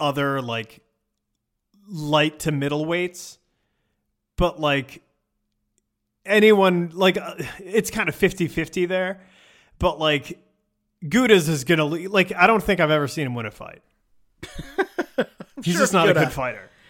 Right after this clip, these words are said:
Speaker 2: if you go to hockey fights, I'm sure he's won one or two in his time, but
Speaker 1: Yeah.
Speaker 2: not,
Speaker 1: Man,
Speaker 2: not
Speaker 1: I
Speaker 2: too
Speaker 1: don't
Speaker 2: many.
Speaker 1: know. Yeah.
Speaker 2: I'm
Speaker 1: He,
Speaker 2: sure
Speaker 1: he's
Speaker 2: he
Speaker 1: always
Speaker 2: has.
Speaker 1: willing. He's always willing to drop him,
Speaker 2: Always
Speaker 1: but, like,
Speaker 2: willing.
Speaker 1: he's just not that good.
Speaker 2: I respect that. I respect that.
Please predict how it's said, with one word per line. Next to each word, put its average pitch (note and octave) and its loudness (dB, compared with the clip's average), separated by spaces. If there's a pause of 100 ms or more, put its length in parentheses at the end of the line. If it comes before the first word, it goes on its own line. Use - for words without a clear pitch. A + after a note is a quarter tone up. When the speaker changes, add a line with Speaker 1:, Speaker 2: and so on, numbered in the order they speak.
(120)
Speaker 2:
if A#3 2
you D4+ 2
go D#4 6
to A#3+ 6
hockey D#3 0
fights, B2 -8
I'm B2+ -12
sure A#2+ -8
he's A2 -16
won A2 -16
one G#2+ -16
or F2 -16
two D2 -20
in A#1 -20
his - -20
time, - -18
but - -14
Speaker 1:
Yeah. - -20
Speaker 2:
not, C3+ -8
Speaker 1:
Man, C3+ -4
Speaker 2:
not F3 4
Speaker 1:
I - -2
Speaker 2:
too E3 -2
Speaker 1:
don't C3+ -4
Speaker 2:
many. B2+ -10
Speaker 1:
know. A#2 -14 (480)
Yeah. G#2+ -16
Speaker 2:
I'm G4 2
Speaker 1:
He, G3 4
Speaker 2:
sure B3+ 2
Speaker 1:
he's A3 4
Speaker 2:
he A#3 2
Speaker 1:
always C4 6
Speaker 2:
has. G#3 2
Speaker 1:
willing. B3 4
He's G3+ 2
always A#3 8
willing B3 2
to A3+ -4
drop F#3 2
him, F#3+ -2
Speaker 2:
Always E3 0
Speaker 1:
but, D3+ -2
like, D#3+ 6
Speaker 2:
willing. E3 4
Speaker 1:
he's C#3+ -6
just D3 -4
not D3 -4
that A#2 -14
good. - -20 (460)
Speaker 2:
I D#3 -6
respect D3 -8
that. A2+ -18 (140)
I D3 -10
respect A#2+ -14
that. G2 -18